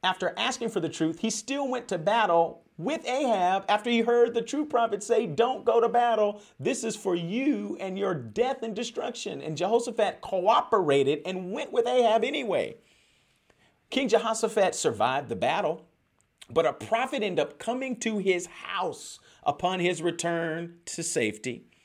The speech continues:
And this prophet told him that he would endure God's wrath because he didn't turn away from the wicked direction that Ahab chose. This is in Second Chronicles nineteen.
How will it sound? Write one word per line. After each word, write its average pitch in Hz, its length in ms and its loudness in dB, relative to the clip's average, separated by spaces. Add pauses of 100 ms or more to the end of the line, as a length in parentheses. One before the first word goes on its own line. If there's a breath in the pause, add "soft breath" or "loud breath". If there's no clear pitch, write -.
(300 soft breath)
And 156 160 2
this 233 120 2
prophet 190 420 2
told 185 260 2
him 143 140 -2
that 127 140 2
he 214 180 -2
would 190 160 2
endure 151 380 2
God's 147 360 0
wrath 131 680 -4 (460 soft breath)
because 143 280 0
he 160 120 -2
didn't 208 480 -2
turn 208 240 -4
away 160 400 0
from 135 180 -8
the 113 80 0
wicked 170 400 0
direction 143 480 -2
that 117 180 2
Ahab 117 460 2
chose. 92 380 -4
This 113 180 -6
is 110 100 -10
in 110 60 -8
Second 120 300 -6
Chronicles 123 400 -4
nineteen. 143 520 -6